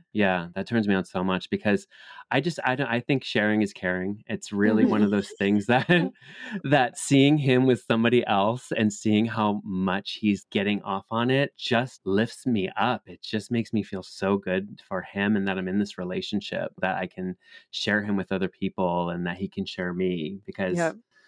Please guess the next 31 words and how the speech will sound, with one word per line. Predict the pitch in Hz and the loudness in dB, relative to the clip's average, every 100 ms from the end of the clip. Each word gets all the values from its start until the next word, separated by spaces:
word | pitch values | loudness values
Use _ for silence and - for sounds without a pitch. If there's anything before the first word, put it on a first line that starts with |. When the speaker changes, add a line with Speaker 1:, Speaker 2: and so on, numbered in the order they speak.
| _ _ - | _ _ -6
Speaker 1:
let's | 107 | -2
face | 123 123 - | 0 0 -2
it, | 98 | -4
like, | 92 | -2
I, | 101 104 | -2 -2
I | 98 | -2
want | 92 95 110 - | 0 0 -2 -4
to | |
be | 92 | -14
shared. | - 98 92 67 - _ _ | -10 -6 -6 -6 -14 _ _
You | 98 | 0
know, | 98 92 | 2 0
I | 92 | -2
definitely | 90 95 - 95 87 | -2 -4 -4 -4 -4
wanna | 87 87 90 | -4 -6 -6
have | 90 85 - | -6 -8 -6
other | 90 85 | -6 -6
experiences | - - 87 85 92 - 73 73 - | -10 -10 -8 -8 -10 -12 -12 -12 -10
in, | 92 - | -8 -8
in | 95 87 | -10 -10
my | 87 | -8
life | 90 87 80 101 | -8 -8 -8 -14
with | - | -14
other | 90 87 | -12 -12
guys. | 90 87 - - - | -8 -8 -8 -12 -14
And | - 92 92 | -8 -6 -6
so | - 90 87 90 - | -8 -6 -6 -8 -14
he, | _ - - | _ -20 -20
he | - - 101 | -10 -2 0
allows | 90 90 90 - | 0 -2 -4 -4
that. | 73 - | -8 -8